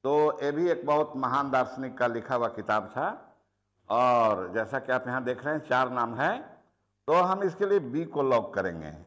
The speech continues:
यानी मॉन्टेस्क्यू। मॉन्टेस्क्यू जो है,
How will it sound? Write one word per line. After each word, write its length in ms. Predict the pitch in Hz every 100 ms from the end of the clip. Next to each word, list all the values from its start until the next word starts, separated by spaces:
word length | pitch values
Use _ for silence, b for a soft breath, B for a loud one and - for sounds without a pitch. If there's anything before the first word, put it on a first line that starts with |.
| -
यानी 260 | 107 131 151
मॉन्टेस्क्यू। 1000 | 127 117 104 107 98 - - 117 85 64 _ _ _ _ _ _ -
मॉन्टेस्क्यू 560 | 120 120 127 127 147
जो 140 | 139 127
है, 280 | 135 196